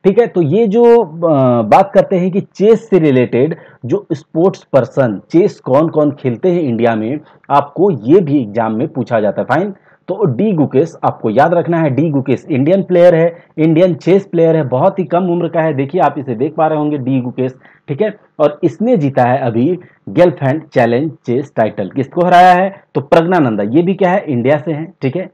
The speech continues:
ये भी क्या है? कौन है? India से हैं, बहुत ही कम उम्र के हैं। तो प्रज्ञानंदा को इन्होंने हरा दिया और डी गुकेश ने जीता Gelfand Challenge Chess Title पन्द्रह हजार डॉलर वाला, ठीक है,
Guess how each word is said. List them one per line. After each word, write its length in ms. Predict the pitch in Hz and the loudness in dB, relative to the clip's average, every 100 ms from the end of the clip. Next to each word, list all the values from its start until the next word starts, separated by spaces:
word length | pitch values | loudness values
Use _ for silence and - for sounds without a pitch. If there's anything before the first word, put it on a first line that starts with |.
| - | -10
ये 140 | 104 117 | -6 -4
भी 120 | 151 | -2
क्या 160 | 170 | -4
है? 320 | 160 185 131 113 | -4 -8 -14 -8
कौन 180 | 147 156 | -4 -4
है? 140 | 175 - | -4 -8
India 300 | 131 117 156 | -4 -2 -2
से 140 | 165 | -4
हैं, 160 | 175 113 | -8 -4
बहुत 280 | 110 156 165 | -2 -2 -2
ही 40 | |
कम 220 | 165 165 | -4 -2
उम्र 180 | 170 165 | -2 -4
के 100 | 170 | -4
हैं। 240 | 160 180 - _ - | -4 -6 -18 _ -10
तो 60 | 123 | -6
प्रज्ञानंदा 720 | - 147 185 220 156 120 120 | 0 0 0 0 0 -2 -2
को 300 | 117 170 - _ | -2 -4 -8 _
इन्होंने 320 | 143 139 120 107 | -4 -2 -2 0
हरा 260 | 120 170 | 2 4
दिया 320 | 185 196 196 - _ - | 4 0 -2 -8 _ -4
और 160 | 123 | -4
डी 160 | 107 170 | -2 -2
गुकेश 320 | 127 117 113 127 | -2 -2 -4 -4
ने 100 | 131 | -4
जीता 260 | 110 131 | -4 -2
Gelfand 540 | 151 123 104 123 180 180 | 0 -2 -2 -4 -6 -6
Challenge 460 | 131 113 117 180 | -2 0 0 -2
Chess 300 | - 135 135 | -2 -2 -2
Title 280 | 113 104 156 | -4 -4 -4
पन्द्रह 360 | 175 131 120 139 | -2 0 0 0
हजार 280 | 117 123 165 | 0 0 0
डॉलर 320 | 113 101 101 | -2 -2 -6
वाला, 220 | 104 104 | -8 -10
ठीक 240 | 98 104 | -10 -8
है, 180 | 165 190 | -8 -8